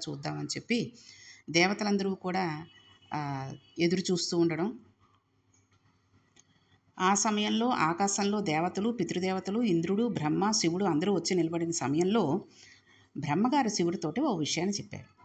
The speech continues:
కర్ణార్జునులు సామాన్యమైన వీరులు కాదు, మహావీరులు, అతిరథులు. ఇద్దరూ అస్త్రాలను ప్రయోగించడంలో వెనకాడే లక్షణం ఉన్నవారు కాదు. పద్ధతిని అనుసరించి సమయ సందర్భాలని తెలుసుకుని ప్రయోగించగల దక్షత కలిగినవారు.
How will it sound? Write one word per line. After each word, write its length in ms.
కర్ణార్జునులు 640
సామాన్యమైన 640
వీరులు 300
కాదు, 340
మహావీరులు, 680
అతిరథులు. 540
ఇద్దరూ 320
అస్త్రాలను 500
ప్రయోగించడంలో 720
వెనకాడే 420
లక్షణం 360
ఉన్నవారు 320
కాదు. 300
పద్ధతిని 460
అనుసరించి 760
సమయ 400
సందర్భాలని 960
తెలుసుకుని 640
ప్రయోగించగల 680
దక్షత 400
కలిగినవారు. 520